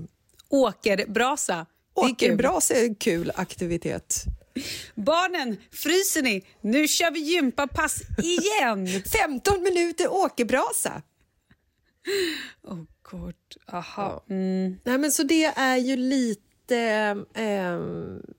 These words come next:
Speaker 2: nulägets, eh, situationen ser ut som
Speaker 1: Gud, vad
Speaker 2: så.
Speaker 1: jag hoppas att barnen klarar sig, att de inte åker på den där skiten, så att de i alla fall kan gå i skolan sen.
Speaker 2: Ja,
Speaker 1: Där
Speaker 2: det
Speaker 1: de får lite värme och varm mat.
Speaker 2: Nej, men det är ju,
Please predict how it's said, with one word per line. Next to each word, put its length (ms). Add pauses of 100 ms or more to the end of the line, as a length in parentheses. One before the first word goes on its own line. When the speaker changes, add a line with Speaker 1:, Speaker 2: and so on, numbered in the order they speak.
(600)
Speaker 2:
nulägets, 1200
eh, 280
situationen 1800
ser 260
ut 240
som 280
Speaker 1:
Gud, 240
vad 80
Speaker 2:
så. 20
Speaker 1:
jag 40
hoppas 360
att 140
barnen 380
klarar 300
sig, 160
att 60
de 100
inte 160
åker 160
på 260
den 100
där 100
skiten, 540
så 100
att 100
de 120
i 40
alla 100
fall 200
kan 180
gå 80
i 40
skolan 460
sen. 240 (640)
Speaker 2:
Ja, 420 (100)
Speaker 1:
Där 60
Speaker 2:
det 60
Speaker 1:
de 60
får 140
lite 200
värme 520
och 140
varm 280
mat. 200
Speaker 2:
Nej, 100
men 120
det 140
är 300
ju, 300